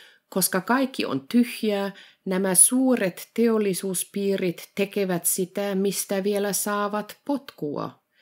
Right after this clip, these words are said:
Ne varastavat viattomien ihmisten sielut raiskaamalla kaiken,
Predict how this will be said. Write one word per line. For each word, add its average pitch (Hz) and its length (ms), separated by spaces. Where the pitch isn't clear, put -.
Ne 156 180
varastavat 185 880
viattomien 190 720
ihmisten 170 640
sielut 202 680
raiskaamalla 196 1120
kaiken, 214 500